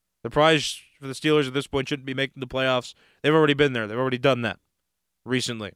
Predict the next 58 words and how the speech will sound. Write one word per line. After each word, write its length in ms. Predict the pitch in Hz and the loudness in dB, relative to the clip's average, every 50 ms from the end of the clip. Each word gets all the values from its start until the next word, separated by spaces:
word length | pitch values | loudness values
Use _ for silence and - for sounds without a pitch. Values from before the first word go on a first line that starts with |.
| _ _ _ _ _ _ _ _ _ _ _ _ _ - | _ _ _ _ _ _ _ _ _ _ _ _ _ -6
And 140 | - 139 143 | -4 0 4
we 100 | 170 185 | 4 6
may 180 | 196 214 214 | 6 8 6
long 480 | 208 175 160 165 170 180 208 226 226 214 | 6 6 4 6 6 6 6 6 4 2
for 140 | 170 - 214 | 2 2 4
the 80 | 208 | 4
days 380 | 185 202 214 220 226 233 214 185 | 6 6 6 6 6 4 4 0
of 100 | 214 202 | 0 -2
the 80 | 190 165 | -2 2
playoffs 760 | - 202 202 202 196 190 196 202 - - - - - - - _ _ _ _ _ _ _ - | 4 4 6 6 6 6 4 2 2 -2 -8 -8 -10 -12 -16 _ _ _ _ _ _ _ -10
and 140 | - 143 139 | -10 -6 -2
being 200 | 147 165 175 170 | 0 2 2 2
in 80 | 175 156 | 2 0
contention 500 | - 160 135 151 160 165 147 - 165 156 | -2 -2 0 0 0 0 0 -4 -4 -4
and 80 | 147 | 0
being 220 | 143 151 156 156 156 | 0 2 2 2 2
entertained 440 | 151 147 131 - 147 147 151 147 | 0 0 0 0 0 0 2 2
like 180 | 147 143 139 127 | 0 0 0 0
that. 320 | - 139 143 143 143 - _ _ _ _ _ - | 0 2 2 2 0 -2 _ _ _ _ _ -10
If 120 | - 127 | -8 -8
the 80 | 123 127 | -8 -6
Steelers 400 | 120 - 147 151 151 147 135 123 | -4 0 2 4 4 4 2 0
were 180 | 127 139 151 143 | 0 0 0 0
to 60 | 131 | -2
struggle, 640 | - - - 151 151 151 139 143 139 131 123 123 - _ _ _ _ _ _ _ _ _ _ _ _ _ _ | -4 -4 -2 0 0 2 2 2 2 2 0 -2 -8 _ _ _ _ _ _ _ _ _ _ _ _ _ _
you 80 | - 120 | -6 -4
know, 80 | 123 123 | -4 -4
way 380 | 120 117 120 127 135 139 143 | -4 -4 -2 0 2 2 4
down 180 | 135 139 139 139 | 4 2 2 2
the 60 | 135 | 2
line 240 | 131 131 135 139 139 | 2 2 2 2 0
in 40 | 127 | -2
the 60 | 120 | -4
future, 460 | - - 135 135 127 - 139 135 131 | -4 -2 -2 -2 -2 0 -2 -2 0
we 80 | 127 123 | -2 -2
can 100 | 127 127 | -2 -2
all 180 | 127 127 120 | -2 -2 -2
look 180 | 120 127 131 - | -4 -6 -4 -2
back 160 | 143 135 - | -2 -2 -2
to 80 | - 131 | -4 -8
the 80 | 117 | -10
glory 300 | 113 120 131 135 139 135 | -6 -4 -2 0 0 0
days 380 | 123 127 127 127 127 127 117 120 | 0 0 0 0 0 -2 -4 -6
where 240 | 120 117 117 113 - _ _ _ _ _ - | -6 -6 -4 -6 -6 _ _ _ _ _ -2
Mike 180 | - 127 131 - | -2 -2 0 4
Tomlin 300 | 151 143 143 139 135 131 | 4 4 4 4 2 0
never 200 | 135 135 127 139 | 0 0 2 2
had 100 | 135 131 | 0 2
a 20 | |
losing 300 | 131 135 135 127 131 131 | 0 -2 -2 -4 -4 -6
season 580 | 120 - - 127 131 127 123 131 135 131 127 123 | -6 -4 -2 -2 -2 -2 -2 -2 -2 -2 -2 -4
and 280 | 117 107 104 95 _ _ _ _ _ _ _ _ | -6 -8 -10 -14 _ _ _ _ _ _ _ _
they 60 | - 113 | -6 -2
were 140 | 113 120 | 2 4
always 320 | 127 135 139 135 135 120 127 | 4 6 6 4 4 2 2
in 140 | 139 135 127 | 0 0 0
playoff 380 | 143 135 135 139 135 131 - | 2 2 4 4 4 2 2
talks. 560 | - 139 131 131 131 - - - - - - | 2 2 2 2 2 0 -2 -10 -14 -14 -16